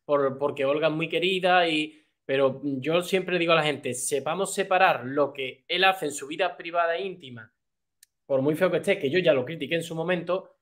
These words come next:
con lo que hace con los hijos, ¿vale? Que ha sido un gran padre, que no ha sido a lo mejor el gran marido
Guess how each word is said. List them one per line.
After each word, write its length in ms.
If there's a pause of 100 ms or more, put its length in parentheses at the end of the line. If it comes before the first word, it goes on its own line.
(220)
con 380 (220)
lo 260
que 80
hace 200
con 140
los 180
hijos, 340 (480)
¿vale? 420
Que 100
ha 100
sido 320
un 100
gran 260
padre, 340 (260)
que 80
no 80
ha 60
sido 240
a 60
lo 80
mejor 260
el 160
gran 220
marido 500